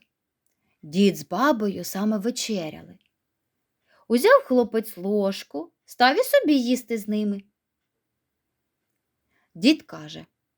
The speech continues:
«Давай, бабо, ще». Баба ще налила.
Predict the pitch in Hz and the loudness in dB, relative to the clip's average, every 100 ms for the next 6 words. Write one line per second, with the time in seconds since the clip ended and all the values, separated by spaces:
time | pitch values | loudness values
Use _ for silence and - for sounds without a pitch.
0 | _ - 151 147 160 262 370 294 196 262 | _ -20 -2 -2 4 6 6 2 0 0
1 | 277 202 233 226 _ - - - - 185 | 0 0 -2 -4 _ -16 -12 -10 -2 -2
2 | 147 - _ _ _ _ _ _ _ _ | -2 -8 _ _ _ _ _ _ _ _
3 | _ _ _ _ _ _ _ _ _ _ | _ _ _ _ _ _ _ _ _ _
4 | _ _ 151 156 208 285 359 453 - _ | _ _ -2 2 4 4 2 0 -6 _
5 | - - - 330 302 277 277 269 269 262 | -12 -8 -4 2 2 2 2 2 2 2
6 | 254 262 | -2 -4